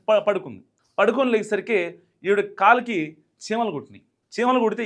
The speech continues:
ఏం చేయాలో అర్థం కాక ఒక సూసైడ్ లెటర్ రాసింది. "శ్రీవారు, నేను తిరుపతి, అన్నవరం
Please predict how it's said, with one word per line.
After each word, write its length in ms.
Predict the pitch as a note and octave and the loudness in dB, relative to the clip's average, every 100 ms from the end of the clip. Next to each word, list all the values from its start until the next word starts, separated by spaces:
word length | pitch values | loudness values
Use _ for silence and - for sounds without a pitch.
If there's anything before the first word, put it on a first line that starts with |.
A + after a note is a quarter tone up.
| D3+ | -4
ఏం 200 | D3 A#3 A#3+ | -2 0 -2
చేయాలో 380 | F#3+ E3+ E3 G3 | 0 0 0 -2
అర్థం 340 | C#3 A2+ F#3+ | -4 -6 -8
కాక 240 | F#3+ E3+ F3 D3+ A#2+ - _ _ - | -4 -4 -4 -6 -6 -14 _ _ -8
ఒక 120 | E3+ | -2
సూసైడ్ 440 | F#3+ - C4+ C#4+ A#3 | -2 -2 0 2 2
లెటర్ 180 | F#3 E3 | -2 -4
రాసింది. 320 | C#3 A#2 F#2 _ _ _ - | -4 -8 -20 _ _ _ -6
"శ్రీవారు, 460 | F3+ G#3+ G#3+ G#3+ C#4+ - _ _ - | -2 6 6 6 0 -12 _ _ -6
నేను 220 | F3 A3 G3+ | -2 -2 -2
తిరుపతి, 500 | - G3+ B3 A#3+ A#3+ C4 - _ C#3+ | -4 -2 -2 -2 -4 -8 -12 _ -6
అన్నవరం 480 | E3+ A3 G#3+ G#3+ | -2 2 2 2